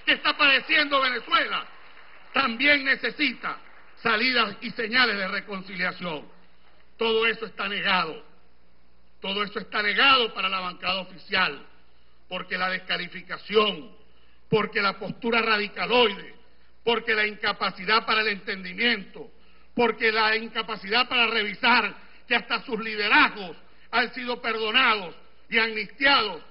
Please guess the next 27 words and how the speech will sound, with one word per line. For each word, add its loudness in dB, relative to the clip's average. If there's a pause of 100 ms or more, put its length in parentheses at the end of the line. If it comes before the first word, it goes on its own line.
(240)
de 6
diferentes 0
maneras, 4 (540)
pues -6
eso -6 (420)
ellos 4
lo -2
merecían. 2 (460)
Pero -2
quienes -4
hoy 2
están 0
presos 2
no 0
lo 2
merecen. 0 (600)
¿Qué 4
hacer 6 (600)
con 2
los 2
estudiantes 2
que -4
están 0
presos, 4 (440)
acusados 6
por -2
drogas, 6